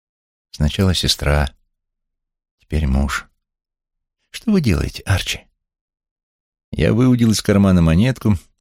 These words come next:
и подбросил в воздух. Пытаюсь определить то, чего никаким другим способом не решишь.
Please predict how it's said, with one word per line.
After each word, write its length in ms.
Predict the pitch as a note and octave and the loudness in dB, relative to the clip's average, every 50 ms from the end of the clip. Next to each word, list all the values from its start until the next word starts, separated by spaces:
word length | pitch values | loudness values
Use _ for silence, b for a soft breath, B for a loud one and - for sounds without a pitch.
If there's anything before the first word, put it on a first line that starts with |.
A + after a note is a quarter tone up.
| _ _ _ _ _ _ _ _ _ _ _ _ _ _ _ _ _ | _ _ _ _ _ _ _ _ _ _ _ _ _ _ _ _ _
и 120 | - - - | -4 -4 -4
подбросил 720 | _ - - G#2 F2+ D2+ C2 E2 G#2 G2+ - - - E2 D2 | _ -2 -4 -2 -2 -2 -2 0 0 0 -2 -2 -2 -2 -2
в 140 | B1 G1+ | -2 -2
воздух. 540 | G1+ A#1+ B1 A#1+ B1 A1+ A1+ A#1+ - - - - _ _ _ _ _ _ _ _ _ _ _ _ _ _ _ _ _ _ _ _ _ _ _ _ _ _ _ _ _ _ _ _ _ _ _ | -2 -2 0 -2 -2 -4 -6 -8 -8 -10 -14 -16 _ _ _ _ _ _ _ _ _ _ _ _ _ _ _ _ _ _ _ _ _ _ _ _ _ _ _ _ _ _ _ _ _ _ _
Пытаюсь 420 | - - - - A2 A2 G#2 - | -18 -16 -8 -4 -4 -4 -4 -4
определить 580 | - - - G2 F2 F#2 G2 F#2+ G2 F2 - _ | -6 -4 -2 -2 0 2 2 2 2 0 -2 _
то, 140 | - B2 A#2+ | -2 -2 -2
чего 280 | A#2+ - - F#2 F#2 G2+ | -2 -2 -4 -2 0 2
никаким 480 | G2 G2 F#2+ - F2 F2 - G2 F#2+ F2 | 2 2 2 0 -2 -4 0 2 2 2
другим 380 | E2 D#2+ D#2+ D#2 F#2 G#2 F#2 | 2 2 0 2 2 0 0
способом 600 | - - - - F#2+ F2 - - D#2+ E2+ D#2+ D#2 | 0 -4 -4 -4 -4 -2 -2 -2 0 2 2 2
не 120 | D#2 D#2+ D#2 | 2 2 2
решишь. 480 | D2 - - A#1+ A#1+ - - - - | 0 -2 -2 -4 -2 -2 -4 -6 -8